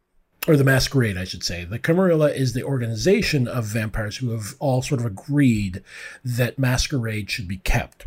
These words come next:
which is basically that vampires should not be blatant about them, their existence. Uh, they should be secretive, and any, uh, actions that they take should, should be able to be explained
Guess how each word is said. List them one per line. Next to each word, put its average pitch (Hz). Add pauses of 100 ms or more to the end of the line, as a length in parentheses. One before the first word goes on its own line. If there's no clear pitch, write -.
which 110
is 117
basically 113
that 98
vampires 120 (220)
should 110
not 110
be 104 (180)
blatant 127 (140)
about 123
them, 127
their 123
existence. 131 (420)
Uh, 101
they 101
should 98
be 95
secretive, 135 (380)
and 107
any, 120
uh, 101
actions 113
that -
they 98
take 117
should, 135 (1080)
should 139
be 120 (220)
able 127
to -
be 101
explained 98